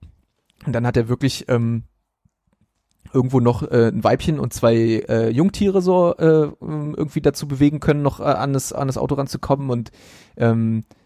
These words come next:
da war natürlich auch, äh, ganz viele Deutsche in dem Wagen und, ähm, ganz viele Kinder und die fanden die natürlich super cool, die Kleinen. Und die sind auch echt niedlich.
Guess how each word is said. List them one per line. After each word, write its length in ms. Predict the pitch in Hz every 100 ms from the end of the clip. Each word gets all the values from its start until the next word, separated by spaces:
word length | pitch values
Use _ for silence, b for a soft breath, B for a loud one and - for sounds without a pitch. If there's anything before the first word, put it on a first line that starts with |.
| _
da 80 | -
war 80 | 117
natürlich 420 | 123 - 123 -
auch, 240 | 123 104
äh, 400 | - 120 117 117 113
ganz 200 | 120 -
viele 160 | 123
Deutsche 340 | 127 135 - 139
in 140 | 131
dem 180 | 123 120
Wagen 420 | 120 127 131 131
und, 320 | 117 117 -
ähm, 380 | 120 120 117 117 - _ _ _ _ _ _ _
ganz 160 | 127 -
viele 160 | 151
Kinder 380 | - 139 151 131
und 120 | 113
die 40 | -
fanden 180 | 120 117
die 320 | 110 110 -
natürlich 300 | 113 113 113
super 300 | - 143 131 - -
cool, 120 | 143
die 80 | 135
Kleinen. 380 | - 123 127 135 B B
Und 60 | 131
die 60 | 123
sind 200 | 131 143
auch 120 | 120
echt 240 | 120 - 135
niedlich. 520 | 143 135 139 - -